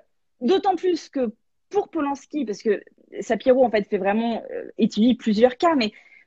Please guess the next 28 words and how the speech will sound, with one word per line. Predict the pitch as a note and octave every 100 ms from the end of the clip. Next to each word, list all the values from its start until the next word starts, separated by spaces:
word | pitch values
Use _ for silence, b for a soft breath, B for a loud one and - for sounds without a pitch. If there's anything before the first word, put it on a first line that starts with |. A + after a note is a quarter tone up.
| _
pour | E4 D4
Polanski, | C#4+ B3 A#3+ F#4
lui-même, | C#4 C4 D4 F#4+ G#4
dans | C4 B3+
son | B3+
dossier | A#3 A#3+ A#3+
de |
presse, | - E4+ F4+ A3+
dit | F#3+ C#4 E4+
que | C#4
c'est | -
parce | A#3+ A3+ - -
que | F#4 G4+ - _ _ -
dans | A#3+
sa | B3 C4
vie | A3+ D#4 F#4+
privée, | - C#4+ A#3 C4+
il | A#3 G#3+
a | G#3
été | G#3 A#3+
persécuté, | A3 - G3+ A3 A3 F#4+
qu'il | D4+ A3+
a |
décidé | G3+ B3 - A#3 D4+
de | A#3+
faire | A#3+ B3
ce | A#3
film-là. | A3+ A#3 G#3+ G3+ F3